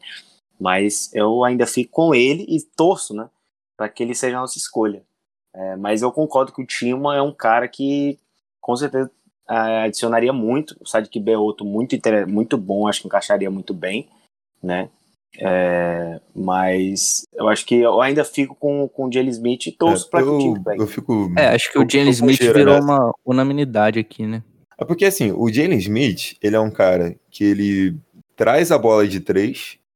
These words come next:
Speaker 2: e de meia distância, que eu acho que é, que é algo que é necessário pra um cara da posição dele no nosso time, né?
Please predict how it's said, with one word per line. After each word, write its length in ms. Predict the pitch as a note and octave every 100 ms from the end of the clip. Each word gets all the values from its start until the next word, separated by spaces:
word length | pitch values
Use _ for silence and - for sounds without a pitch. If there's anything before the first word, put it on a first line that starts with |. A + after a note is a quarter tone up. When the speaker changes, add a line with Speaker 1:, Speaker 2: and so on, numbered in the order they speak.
| _
Speaker 2:
e 60 | F#2+
de 140 | F#2
meia 180 | F#2+ F#2+
distância, 400 | F2+ - F#2 -
que 60 | F#2+
eu 40 |
acho 160 | F2+ -
que 100 | F2+
é, 400 | F2+ E2+ E2+ F2
que 140 | - F#2+
é 40 |
algo 200 | F#2 F#2
que 380 | F2+ G#2+ F#2+ E2+ _ _ _ _ _ _ _ _
é 120 | G2+
necessário 680 | G#2 A2 G#2+ - G2 A#2 C#3+
pra 160 | A#2+
um 40 | A2
cara 180 | G#2+ G2+
da 100 | G2
posição 440 | - G2 - G2
dele 400 | G2 G2 F#2+ F#2+
no 180 | - B2
nosso 280 | C#3 A#2+ B2
time, 320 | - A2+ D#3+
né? 240 | C3 B2